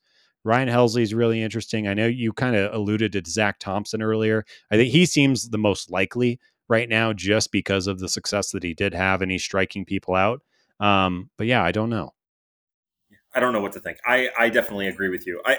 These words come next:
Speaker 2: I think if they do bring in a third starter, uh, I think it'll be in a cute way. I don't think it'll be, again, I,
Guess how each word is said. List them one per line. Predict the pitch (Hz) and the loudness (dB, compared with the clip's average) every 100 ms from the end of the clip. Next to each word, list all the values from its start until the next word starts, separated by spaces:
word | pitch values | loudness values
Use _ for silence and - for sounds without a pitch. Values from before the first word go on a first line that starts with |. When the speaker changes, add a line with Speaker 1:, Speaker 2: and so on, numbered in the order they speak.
| 143 | 2
Speaker 2:
I | 135 | 2
think | 147 131 | 0 -4
if | |
they | 127 113 | -2 0
do | 107 110 110 113 | 4 4 4 0
bring | 101 | -4
in | 101 | -2
a | 95 | -4
third | 107 98 95 | 0 0 0
starter, | - 92 90 90 90 _ _ - | 0 0 2 0 -4 _ _ -10
uh, | 85 - | -8 -8
I | 87 | -10
think | 95 90 | -6 -6
it'll | 90 | -4
be | 90 | -4
in | 85 | -6
a | |
cute | - - 101 101 | -8 -12 -12 -8
way. | 85 82 - _ | -4 -4 -6 _
I | 101 | -6
don't | 98 | -4
think | 104 | -2
it'll | 98 | -2
be, | 98 95 95 - _ _ _ _ | 0 -2 -2 -6 _ _ _ _
again, | 120 110 98 - | -4 -2 -4 -2
I, | 117 | -4